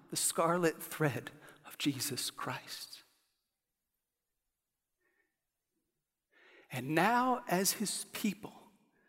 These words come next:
he has given us his battle plans. And they are plans that require us to drop the canoes of living life as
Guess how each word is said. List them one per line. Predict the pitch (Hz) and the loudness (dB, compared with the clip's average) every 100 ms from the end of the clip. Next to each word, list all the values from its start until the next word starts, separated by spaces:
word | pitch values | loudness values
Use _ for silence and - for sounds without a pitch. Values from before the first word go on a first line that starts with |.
| _ _ _ _ _ _ | _ _ _ _ _ _
he | - - 147 | -16 -6 -4
has | 143 | -2
given | - - 202 233 226 | -2 -2 0 0 0
us | 240 - - - - - _ _ _ | 0 0 0 -4 -10 -20 _ _ _
his | - 135 - - | -8 -6 -6 -2
battle | 156 180 160 | 2 4 4
plans. | - - 151 98 - - - - - _ _ _ _ _ _ _ _ _ _ _ _ _ - - - - | 0 -4 -4 -4 -10 -16 -14 -14 -16 _ _ _ _ _ _ _ _ _ _ _ _ _ -20 -20 -20 -6
And | 147 160 | -4 4
they | 170 | 4
are | 180 180 | 4 0
plans | 180 - 208 196 165 156 - | -2 4 4 6 2 0 2
that | 147 | 2
require | 151 - - 170 170 170 - | 0 -6 -2 2 4 4 2
us | 139 110 - - - - _ - _ _ | -4 -4 -6 -8 -12 -20 _ -20 _ _
to | 160 | -6
drop | 139 - 170 196 - - | -2 0 2 0 -6 -2
the | 175 | -2
canoes | - - 180 156 160 151 135 - - - - - - - - - | -2 -4 0 4 4 2 -2 -8 -8 -8 -12 -18 -20 -20 -20 -6
of | 160 | -4
living | 147 143 156 175 202 196 | -2 6 6 8 6 4
life | 185 147 160 160 175 185 180 - - | 0 4 4 4 2 -2 -6 -10 -4
as | 139 127 | -2 -2